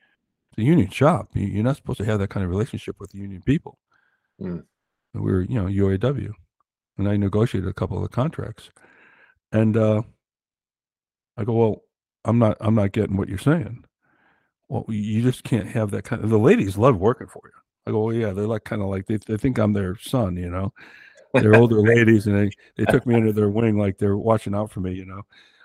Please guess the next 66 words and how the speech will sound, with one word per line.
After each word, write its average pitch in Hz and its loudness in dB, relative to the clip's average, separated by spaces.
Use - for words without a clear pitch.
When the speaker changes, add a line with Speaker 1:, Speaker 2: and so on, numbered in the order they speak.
Speaker 1:
I 185 -2
said, 165 2
"But 202 2
we 254 6
have 240 2
a 208 2
lot 214 4
of 190 -4
fun, 226 0
Greg. 107 -4
Yeah, 139 -2
uh, 117 -2
we 147 2
have 208 2
a 170 -2
lot 165 2
of 147 -2
fun." 233 -4
I 120 -2
said, 120 -8
"You 151 -4
know, 127 0
we, 151 -2
we, 143 0
we, 110 -4
we, 95 -8
uh, 92 -16
we, 95 -10
we, 107 -12
I 98 -4
ask 101 2
for 98 0
their 87 -4
ideas. 151 4
We, 90 -8
we, 90 -12
we 95 -8
make, 92 -6
we, 117 -4
we 131 4
actually, 156 2
in 104 -2
a 98 -4
fun 110 -2
way, 104 0
make 92 -2
fun 101 -4
of 101 -4
each 113 -6
other. 117 0
They 98 -2
make 95 -10
fun 98 -14
of 92 -20
me. 104 -12
We 131 -2
just 190 -12
have 160 2
a 143 4
lot 131 8
of 123 -2
fun, 123 -2
you 101 -14
know? 101 -10
We 107 -12
poke - -4